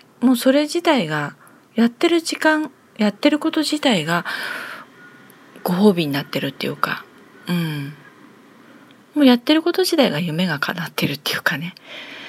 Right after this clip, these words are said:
そういうことだと思うんですよね。だから、まず、何か夢を叶えたいとか、望みを叶えたいっていう時に、一つ考えてもらいたいのは、それは、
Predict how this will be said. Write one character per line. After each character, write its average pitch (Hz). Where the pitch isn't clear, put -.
そ -
う -
い 180
う 190
こ 190
と 190
だ 170
と -
思 147
う -
ん 135
で 156
す -
よ 147
ね。 175
だ 240
か 208
ら、 185
ま 277
ず、 185
何 247
か 185
夢 175
を 196
叶 190
え 226
た 233
い 220
と 139
か、 147
望 190
み 247
を 190
叶 180
え 226
た 262
い 262
っ -
て 220
い 165
う 160
時 151
に、 165
一 -
つ -
考 -
え 220
て 170
も 151
ら 160
い 160
た 165
い 160
の 147
は、 160
そ -
れ 277
は、 285